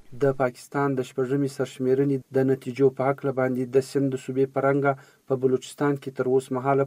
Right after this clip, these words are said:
پورې په ائتلافي حکومت کې ګډ پښتونخوا ملي عوامي پارټۍ پردې باندې نیوکې کړې دي. دوی د سرشمېرنې نتیجې ردوي. سناتور عثمان کاکړ وویل، نه یوازې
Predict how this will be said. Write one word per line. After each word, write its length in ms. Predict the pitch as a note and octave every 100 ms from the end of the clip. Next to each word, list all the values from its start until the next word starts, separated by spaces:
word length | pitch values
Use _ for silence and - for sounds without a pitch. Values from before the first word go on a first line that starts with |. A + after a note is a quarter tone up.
| C#3
پورې 260 | C#3 C3
په 40 | C3
ائتلافي 580 | B2+ B2+ C3+ C3 C3 C#3+ C3
حکومت 340 | B2+ C3+ C3 C3+
کې 160 | B2+ C#3+
ګډ 140 | C#3+ C#3 _ -
پښتونخوا 540 | - C3+ B2+ - C#3+ C#3+
ملي 240 | C3 C#3+ C3+
عوامي 260 | C3 C3 C3
پارټۍ 320 | B2+ - C#3 C3+
پردې 260 | B2+ B2+ C3+
باندې 240 | C3+ C3+
نیوکې 280 | C3+ C3 C3+ -
کړې 180 | C3+ C3
دي. 100 | C3 C3 _ C#3+ A#2+
دوی 140 | C#3+ C3
د 80 | C3
سرشمېرنې 640 | - C3 - B2+ C3+ D3 C3+
نتیجې 360 | C3 C3 B2 C3 C3
ردوي. 340 | B2 C3 C3+ B2+ _ -
سناتور 580 | - B2+ C3+ C3+ D3 C3+
عثمان 300 | C3 C#3 C3 C3
کاکړ 300 | C3+ B2+ C3+ C3
وویل، 360 | C3+ C#3+ C#3+ C#3 - _ - C3+
نه 80 | D3 C#3
یوازې 340 | C3+ C#3 B2